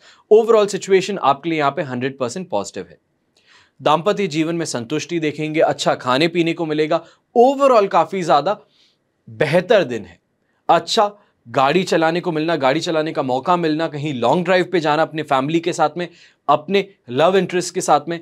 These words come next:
ये भी देखा जाएगा। ऐसे समय में जो भी इंसान व्यापारी वर्ग का है वो खास तौर पे शानदार कमाई करने वाला है। जो नौकरी करने वाला है, जो साइड बिजनेस कुछ करता है, छोटा मोटा कोई भी इन्वेस्टमेंट करता रहता है,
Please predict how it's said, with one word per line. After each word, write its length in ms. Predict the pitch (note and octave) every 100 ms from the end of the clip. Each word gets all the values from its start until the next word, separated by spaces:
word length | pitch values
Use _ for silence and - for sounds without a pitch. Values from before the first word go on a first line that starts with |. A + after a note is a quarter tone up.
| _ _ A2+
ये 200 | B2 D3+
भी 120 | F3
देखा 300 | E3+ D#3+ F3
जाएगा। 320 | D#3+ D3 D#3
ऐसे 340 | - C3+ D3+ F#3
समय 260 | E3 D3+
में 200 | D#3+ C#3+
जो 180 | A#2 E3+
भी 140 | F#3+ E3+
इंसान 320 | C#3+ D#3+ C#3+
व्यापारी 480 | A2 G#2 C3 C#3 D#3+
वर्ग 220 | B2+ A2+
का 140 | -
है 200 | F2 - _ _ _ _ _ _ _ _ _
वो 180 | C3 G3
खास 340 | A3 D#3 D3 -
तौर 160 | D#3+
पे 220 | D3+ F3 - -
शानदार 580 | - - E3 F3 F#3 E3+
कमाई 300 | D#3+ C#3+ B2+
करने 300 | B2 A2 G#2+
वाला 240 | G2 F2+
है। 120 | F2 - _ _ _
जो 160 | C3 G3
नौकरी 400 | C3+ D#3 C4 C#4+
करने 300 | A#3+ G#3 G#3
वाला 280 | G#3 F#3+ F#3
है, 200 | G#3 - _ C3+
जो 120 | G#3+
साइड 540 | A3+ - D#3 D3+ A3
बिजनेस 360 | G3 F#3+ F#3+ F#3+
कुछ 200 | F#3 -
करता 320 | D3 G#2+ G2+
है, 180 | E2+ - _ _ _ _ -
छोटा 300 | F3 F3 G#3
मोटा 240 | G3+ G3
कोई 160 | G#3 G3
भी 120 | F3+
इन्वेस्टमेंट 540 | D3 C#3 D#3+ G3+ G#3 G3+
करता 280 | D3+ D3+
रहता 300 | E3 D3+ D3+
है, 160 | D3 E3+